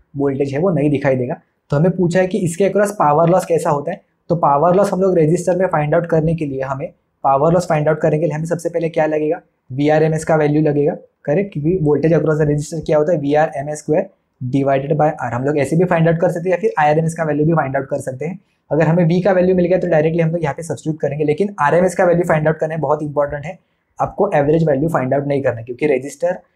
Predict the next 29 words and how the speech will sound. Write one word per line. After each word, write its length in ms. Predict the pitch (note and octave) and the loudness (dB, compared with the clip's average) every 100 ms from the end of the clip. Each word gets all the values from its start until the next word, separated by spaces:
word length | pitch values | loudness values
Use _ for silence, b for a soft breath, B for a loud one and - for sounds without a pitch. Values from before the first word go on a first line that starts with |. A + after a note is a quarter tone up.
| b | b
के 60 | - | -4
across 300 | C3+ D3+ D#3 | -2 -2 0
अगर 140 | D#3+ | 0
power 300 | D#3 C3 C#3+ | 0 2 2
find 200 | C#3+ C#3 | 2 0
out 100 | C#3 | -2
करना 140 | C#3+ C#3+ | -2 -4
है 60 | |
तो 60 | D3 | -4
हम 120 | C#3 | -2
लोग 220 | F3 F3 - | -2 -2 -6
आरएमएस 380 | B2+ B2+ D3+ E3 | -2 0 0 -2
value 260 | C#3 B2+ C#3 | -4 -2 0
ही 60 | D#3+ | 0
लेंगे 260 | C#3+ C3 | 0 -2
हमेशा। 420 | A#2 A#2 - - _ - | -4 -8 -12 -16 _ -6
ओके, 180 | B2+ G#3 | -2 2
ये 220 | D#3 G#2 - _ _ C#3+ | 2 2 -2 _ _ -2
बात 220 | C3+ D3 | 0 2
ध्यान 280 | B2+ C3 D#3 | 2 2 2
में 100 | D#3+ | 2
रखना, 220 | D3+ E3 | 2 0
अगर 180 | C#3+ C#3 | 0 0
आपको 400 | - - G#3 B B B B - | 0 -2 -2 B B B B -2
correct 260 | D3+ G3 F#3+ | 2 2 2
answer 280 | D#3 D#3+ | 0 0
चाहिए 220 | D3+ C#3+ D3 | -2 -2 -2
तो 80 | |
आप 340 | D#3+ D#3 D#3+ | 0 -2 -4